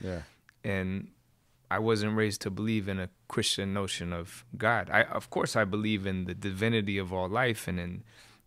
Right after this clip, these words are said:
Speaker 2: the, you know, divinity of the universe, that the universe, the power of the universe exists within all life and all existence. It's not
Speaker 1: Right.
Speaker 2: that I'm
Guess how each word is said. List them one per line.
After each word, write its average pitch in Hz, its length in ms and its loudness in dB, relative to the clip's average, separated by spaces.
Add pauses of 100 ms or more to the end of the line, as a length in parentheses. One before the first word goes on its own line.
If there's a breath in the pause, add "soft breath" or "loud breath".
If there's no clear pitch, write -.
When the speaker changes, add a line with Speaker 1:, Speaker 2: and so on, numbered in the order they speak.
(140)
Speaker 2:
the, 95 120 -4 (240)
you 127 140 0
know, 92 100 -2
divinity 107 520 2
of 95 100 0
the 98 80 -2
universe, 120 640 0
that 90 280 -2 (100)
the 95 200 -8
universe, 98 640 -4
the 92 120 -6 (260)
power 113 300 2
of 101 80 0
the 107 80 0
universe 101 400 0
exists 95 420 -2
within 98 340 -4
all 92 480 -2
life 123 380 6
and 95 100 -6
all 95 160 -2
existence. 98 560 -6
It's - 140 -10
not 113 120 0
Speaker 1:
Right. 110 100 0
Speaker 2:
that 95 140 -2
I'm 92 280 -4